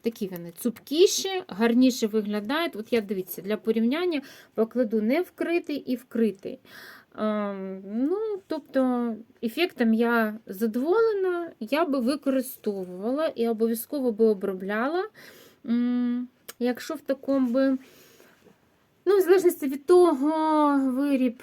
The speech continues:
да, який би, ну, мабуть, матовий би, скоріше всього, використовувала в один шар, ну, покривала би я свої вироби. Так, далі. Тепер,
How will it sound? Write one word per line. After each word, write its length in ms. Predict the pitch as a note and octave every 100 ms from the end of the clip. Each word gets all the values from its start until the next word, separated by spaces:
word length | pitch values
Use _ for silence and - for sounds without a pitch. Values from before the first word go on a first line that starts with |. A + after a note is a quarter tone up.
| -
да, 240 | A3+ D4 D#4+
який 420 | B3 A#3 A#3 A3
би, 200 | G#3 G#3
ну, 240 | A#3 C#4+ D#4+
мабуть, 460 | C4+ C4+ B3+ A#3+
матовий 420 | B3+ A#3 G#3 F#3+ F#3
би, 120 | F#3
скоріше 380 | - F3+ - F3+
всього, 420 | - F#3+ G#3 G3
використовувала 800 | G3 G3 A3 A3+ E4+ F4 C4+ A#3
в 80 |
один 240 | G#3+ G#3 A3
шар, 360 | - D#4 D#4+
ну, 120 | B3 C4+
покривала 540 | B3 - G#3+ E3+ E3+
би 160 | F3 F3+
я 180 | -
свої 320 | F#3 - F3+ F3+
вироби. 380 | F3+ F#3+ G3 - - - - - -
Так, 300 | A#3 F3 - -
далі. 380 | A#3 G#3 E3+ - _ _ -
Тепер, 460 | C#4+ D#4 C4 F#3